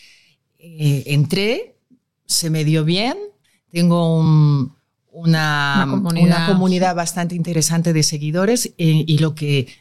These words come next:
Speaker 1: yo les comparto, les gusta. Comparto mi lifestyle, de hecho tengo un hashtag Mar Flores Lifestyle, donde si tú entras ahí tienes absolutamente de todo, vida familiar, deporte, comida,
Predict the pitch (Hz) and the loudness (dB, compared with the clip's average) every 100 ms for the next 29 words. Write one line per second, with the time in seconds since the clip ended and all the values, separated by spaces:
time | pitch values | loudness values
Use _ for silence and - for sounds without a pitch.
0 | _ 139 165 196 - 160 156 147 - 156 | _ -6 -2 -2 -4 -10 -4 -4 -2 -4
1 | 156 170 185 170 143 147 165 - 135 - | -4 -4 -4 -2 -2 -4 -4 -4 -6 -2
2 | 156 151 165 180 185 170 165 180 240 233 | 0 0 -2 0 2 4 2 -2 -2 -4
3 | - 262 202 139 160 165 170 160 156 175 | -2 0 0 -2 -4 0 2 2 0 -4
4 | - 151 151 - - _ 160 165 160 175 | -6 -6 -8 -12 -20 _ -6 -6 -2 -2
5 | 160 160 156 156 151 - 196 214 - - | 0 -2 -2 -4 -4 -2 -2 -2 -6 -12
6 | - 175 160 151 170 165 170 165 170 165 | 0 2 4 2 -4 -2 0 0 -2 -2
7 | 156 160 156 156 160 165 - - 151 160 | -2 -2 -4 0 2 2 0 -4 -6 -6
8 | 165 170 170 170 190 - 151 151 151 156 | -6 -4 -2 -2 -2 -2 -2 -2 -2 -2
9 | 143 139 160 170 175 160 143 147 147 151 | -2 0 0 -2 -2 -2 0 0 -2 -2
10 | 147 143 131 151 151 143 151 151 147 147 | -4 -4 -6 -2 -2 0 -4 -4 -8 -8
11 | 151 147 147 143 | -6 -2 -2 -4